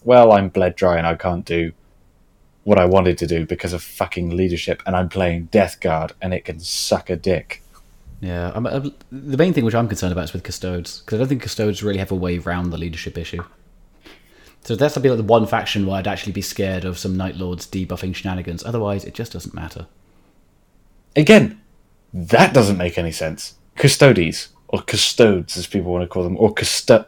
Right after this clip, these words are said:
Speaker 1: or, or Cuschodes, <laughs> as some people like to call them.
Speaker 2: Or Sea Dogs.
Speaker 1: Or Sea Dogs, let's call them Sea Dogs. Um, Sea Dogs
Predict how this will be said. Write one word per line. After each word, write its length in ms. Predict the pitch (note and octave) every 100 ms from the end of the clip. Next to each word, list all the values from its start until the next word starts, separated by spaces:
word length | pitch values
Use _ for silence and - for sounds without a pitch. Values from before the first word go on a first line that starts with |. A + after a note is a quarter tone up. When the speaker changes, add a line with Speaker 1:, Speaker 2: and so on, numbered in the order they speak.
| -
Speaker 1:
or, 180 | A2 -
or 280 | C3 C#3+ -
Cuschodes, 1700 | - C3+ - - _ _ - _ _ - - C3+ G#2 F#2 F2 - - - - -
<laughs> 40 | -
as 100 | G#2
some 240 | - G#2+
people 200 | G#2+ G#2
like 160 | G#2 -
to 80 | -
call 180 | A2+
them. 160 | - G#2+
Speaker 2:
Or 160 | A#2 C3
Sea 240 | - C#3 A#2
Dogs. 400 | E2+ E2+ - - _ - - - -
Speaker 1:
Or 120 | - C#3
Sea 180 | E3+
Dogs, 360 | B2+ E2+ - -
let's 160 | G2 -
call 100 | F#2
them 60 |
Sea 160 | D#2+ -
Dogs. 260 | - - - - - - _ _ _ _ -
Um, 480 | G2+ G2+ G2+ G2 F#2 _ _ _ _ _ _ _ _ _ _ _ -
Sea 300 | - F#3+ F#3
Dogs 400 | E3 D3+ -